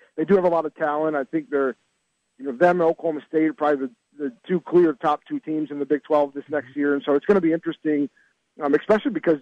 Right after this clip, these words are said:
you know, this year, the way they try to do the scheduling because of that championship, they play Oklahoma State in the middle of the year, not that last game. So,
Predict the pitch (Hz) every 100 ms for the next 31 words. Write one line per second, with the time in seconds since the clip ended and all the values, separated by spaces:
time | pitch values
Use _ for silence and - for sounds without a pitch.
0 | - 165 147 180 196 170 147 147 160 147
1 | 175 151 151 131 - 156 160 147 - 143
2 | 135 117 170 185 170 151 - 165 - 190
3 | 147 - _ _ 175 165 165 151 147 165
4 | 139 131 180 185 127 131 135 131 151 151
5 | 135 113 143 131 - 156 156 123 139 120